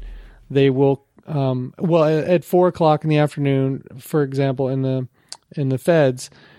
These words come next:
it's stand-up count time, and that's where you ha-, everybody in the entire institution has to be standing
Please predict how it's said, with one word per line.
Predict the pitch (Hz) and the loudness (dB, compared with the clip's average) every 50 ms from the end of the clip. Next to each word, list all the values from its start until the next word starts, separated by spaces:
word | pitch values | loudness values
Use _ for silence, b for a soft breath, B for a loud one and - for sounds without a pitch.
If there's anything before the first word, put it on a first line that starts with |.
| b b b | b b b
it's | - 156 139 - | -6 -4 -2 -2
stand-up | - - - 185 180 196 180 165 131 - - | -4 0 2 2 4 4 4 2 0 -2 -4
count | - 147 135 123 - - | -2 -2 -2 -2 -4 -6
time, | 147 139 131 127 131 139 | -6 -4 -4 -4 -4 -4
and | 139 143 | -2 -2
that's | 147 147 143 - | -2 -2 -2 -2
where | 160 151 143 | -2 -2 0
you | 139 143 139 | 0 0 0
ha-, | 135 151 147 - - | -2 -2 -4 -6 -6
everybody | - 170 160 147 160 156 147 139 139 147 147 147 143 143 | -2 -2 0 2 2 0 0 2 2 2 2 2 2 2
in | 143 | 2
the | 139 139 | 0 0
entire | 135 131 123 156 151 147 147 | -2 -2 0 0 2 2 2
institution | 147 143 - - 139 - 147 139 131 - 143 135 | 0 -2 -4 -8 -6 -2 -2 -2 -2 -2 -4 -2
has | 123 135 135 - | -2 -2 -4 -4
to | - 143 | -6 -8
be | 131 135 | -6 -6
standing | 127 - - 156 147 139 139 139 135 135 131 123 | -6 -4 -2 0 2 2 2 2 0 0 -2 -4